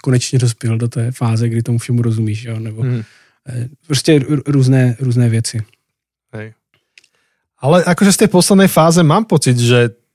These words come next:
Speaker 2: to tak vyznieva, že ale sem by sme mali dospieť. Že ako keby tá posledná fáza trošku popierala tú myšlienku, že každá z tých fází je sama za seba dobrá a že tam človek môže zostať.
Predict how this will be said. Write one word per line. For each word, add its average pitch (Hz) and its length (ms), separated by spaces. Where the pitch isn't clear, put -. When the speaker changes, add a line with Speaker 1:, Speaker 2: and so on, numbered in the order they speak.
Speaker 2:
to 131 100
tak 120 220
vyznieva, 123 480
že 117 100
ale 117 160
sem 135 200
by 131 100
sme 127 160
mali 123 220
dospieť. 113 460
Že 120 100
ako 139 120
keby 156 280
tá 160 120
posledná 156 360
fáza 151 240
trošku 160 360
popierala 139 520
tú 135 120
myšlienku, 123 560
že 117 120
každá 123 280
z - 120
tých 117 80
fází 117 360
je 113 80
sama 120 320
za 107 120
seba 110 280
dobrá 107 480
a - 80
že 110 80
tam 110 240
človek 113 280
môže 110 200
zostať. 110 640